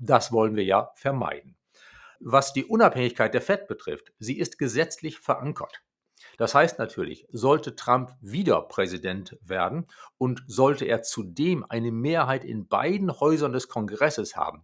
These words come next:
eine Mehrheit groß genug, dass er sich darauf verlassen könnte, dann könnte Trump das Gesetz ändern. Dann könnte er die Unabhängigkeit der Fed beenden oder einschränken. Das ist zwar nicht ausgeschlossen, aber doch sehr unwahrscheinlich, weil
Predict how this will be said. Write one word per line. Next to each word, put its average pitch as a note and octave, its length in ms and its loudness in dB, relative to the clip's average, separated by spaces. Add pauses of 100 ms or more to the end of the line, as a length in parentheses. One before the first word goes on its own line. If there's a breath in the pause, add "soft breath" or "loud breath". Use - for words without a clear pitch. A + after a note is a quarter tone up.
eine A2 220 -6
Mehrheit B2 520 0
groß E3 460 2
genug, D#3 340 -4
dass A#2+ 160 0
er B2 60 -2
sich A#2+ 180 -2
darauf G2+ 300 2
verlassen A#2 460 0
könnte, E2+ 360 -8 (320 loud breath)
dann G#2 160 0
könnte G#2+ 340 -4
Trump - 340 -2
das F2+ 200 0
Gesetz C#3 520 -4
ändern. A#2+ 440 0 (300)
Dann G2+ 160 -2
könnte C3+ 300 2
er G#2 120 -4
die G#2 140 -4
Unabhängigkeit A#2 840 2
der A#2 80 2
Fed A2+ 340 0
beenden A2 480 -2
oder B2 300 2
einschränken. - 600 -14 (640 loud breath)
Das A2+ 140 0
ist B2+ 160 0
zwar G2+ 160 4
nicht G2+ 220 -2
ausgeschlossen, G2+ 720 4
aber G#2 220 4
doch A#2 260 6
sehr A#2 320 2
unwahrscheinlich, F2+ 800 -2 (120)
weil G#2 240 4